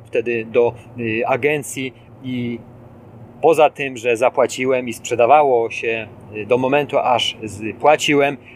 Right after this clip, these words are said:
po tym wszystkim już się nic nie sprzedało, a no, bardzo złe doświadczenie mam, zyskałem, zarobiłem na tej kampanii chyba sto pięćdziesiąt złotych na czysto, poza tym, że wpompowałem tam pieniądze.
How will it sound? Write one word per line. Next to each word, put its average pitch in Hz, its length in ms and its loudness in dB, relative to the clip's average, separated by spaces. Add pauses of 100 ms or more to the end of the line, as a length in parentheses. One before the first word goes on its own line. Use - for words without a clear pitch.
(140)
po 123 300 0 (280)
tym 120 160 -2
wszystkim 123 440 -4
już 110 100 -4
się 117 220 0
nic 104 260 -4
nie 127 120 -2
sprzedało, 139 560 2 (440)
a 143 300 2 (1500)
no, 120 100 -2
bardzo 139 600 2
złe 127 260 -2
doświadczenie 120 540 -2
mam, 107 420 -6 (200)
zyskałem, 135 640 -2
zarobiłem 117 640 -4
na 110 120 -4
tej 110 180 -8
kampanii 107 480 -6
chyba 98 260 -6
sto 107 260 -8
pięćdziesiąt 101 520 -8
złotych 120 720 -2
na 113 200 -6
czysto, 139 420 -2
poza 107 280 -4
tym, 110 120 -10
że 101 120 -4
wpompowałem 104 640 -4
tam 98 160 -10
pieniądze. 101 460 -12